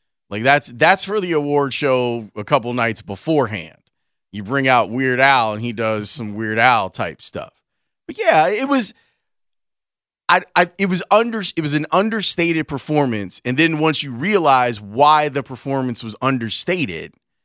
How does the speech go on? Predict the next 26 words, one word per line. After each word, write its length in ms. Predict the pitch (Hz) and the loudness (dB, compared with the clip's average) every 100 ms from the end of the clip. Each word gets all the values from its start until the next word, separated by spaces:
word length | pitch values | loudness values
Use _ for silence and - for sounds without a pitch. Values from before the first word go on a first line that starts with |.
| _ _ | _ _
you're 120 | - | 2
like, 120 | 208 220 | 2 4
"Oh, 180 | 381 233 | 2 2
okay, 340 | 302 370 349 - | -2 -4 -4 -6
great. 380 | 160 - - _ _ | -2 -2 -4 _ _
Look 120 | 214 | -6
at 80 | 262 | -2
that. 1120 | 285 262 - _ _ _ _ _ - 139 131 | -2 -2 -4 _ _ _ _ _ -10 -6 -2
Something 420 | - 156 170 214 208 | 2 2 0 -4 -4
new." 220 | 311 160 | -4 -6
We 180 | 95 117 | -4 0
saw 340 | 147 147 151 135 | 4 4 4 -2
a 100 | 139 | -6
breakthrough 600 | 123 190 254 - 135 117 | -2 -2 -2 -10 -8 -6
yesterday 640 | 110 104 - 117 98 85 | -4 -4 -4 -6 -6 -6
that 220 | 85 90 - _ _ - | -8 -10 -12 _ _ -6
I 100 | 104 | -4
think 140 | 131 | -2
a 40 | 127 | 2
lot 220 | 127 131 | 4 4
of 60 | 131 | 2
people 280 | 143 131 | -8 -6
should 200 | 131 139 | -4 -4
be 260 | 127 147 143 | -4 -2 0
encouraged 600 | 143 - 190 214 110 - | -2 -4 -2 0 -2 -4
by. 300 | 101 73 - | -6 -6 -8